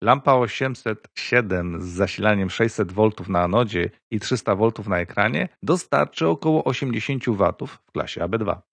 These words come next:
Mamy kilka lamp, które wykazują jeszcze większą różnicę. Sześćdziesiąt pięć pięćdziesiąt, pracująca jako pentoda z automatyczną polaryzacją,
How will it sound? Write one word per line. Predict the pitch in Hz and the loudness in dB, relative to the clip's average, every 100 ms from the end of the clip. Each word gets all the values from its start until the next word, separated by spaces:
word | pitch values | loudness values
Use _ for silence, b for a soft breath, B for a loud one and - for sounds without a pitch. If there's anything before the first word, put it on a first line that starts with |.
| - | -2
Mamy | 185 202 | 2 2
kilka | 196 185 170 | 0 0 2
lamp, | 160 165 156 | 2 0 -4
które | - 143 139 131 120 | -6 0 2 2 0
wykazują | 104 135 123 107 110 151 131 107 92 92 95 | -2 0 2 2 4 6 8 6 4 -4 -8
jeszcze | 95 - | -6 -4
większą | 95 120 110 92 | -2 -2 0 -2
różnicę. | 90 85 80 85 80 85 82 | -2 -4 -6 -8 -6 -6 -4
Sześćdziesiąt | - 90 101 | -2 0 -2
pięć | 107 110 | -2 -4
pięćdziesiąt, | 143 139 147 139 123 | -4 -2 -2 -2 -2
pracująca | - 101 - 95 90 | -2 -4 -4 -6 -2
jako | 90 - | -4 -2
pentoda | - 98 98 107 101 | -2 0 0 2 2
z | |
automatyczną | 87 87 95 87 92 98 | 0 -2 -2 -2 -2 -4
polaryzacją, | 95 95 101 95 110 - 107 98 | -2 2 2 4 4 2 -4 -8